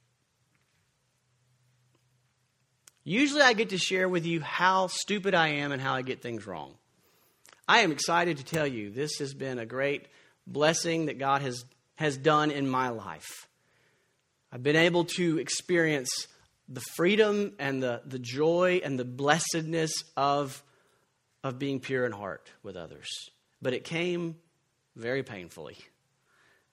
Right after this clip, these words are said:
It's embarrassing to share with you my journey, but for some reason, somehow, some way, in my growing up, I learned how to live very skillfully a duplicitous life.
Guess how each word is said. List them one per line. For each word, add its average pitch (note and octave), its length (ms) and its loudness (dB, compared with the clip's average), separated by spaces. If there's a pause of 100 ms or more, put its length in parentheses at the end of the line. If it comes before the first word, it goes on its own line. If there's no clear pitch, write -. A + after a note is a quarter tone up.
(540)
It's C#3 240 -2
embarrassing E3+ 760 4
to D3+ 180 -2
share F#3 360 4
with E3+ 160 2
you E3+ 160 0
my D#3+ 260 6
journey, E3+ 460 2
but C#3 340 0 (1120)
for D#3 160 -6
some G3+ 320 2
reason, G3+ 320 2
somehow, F3+ 640 4
some E3+ 300 -2
way, D3 340 2
in B2 140 -6
my D3 260 2
growing D3 480 0
up, A#2+ 260 -2 (360)
I D3+ 180 8
learned D#3+ 480 2
how C#3 160 0
to C#3+ 60 0
live C3+ 360 -4 (120)
very D#3 420 2
skillfully A#2+ 640 -4
a A2+ 140 -6
duplicitous B2+ 760 -10
life. G2+ 460 -10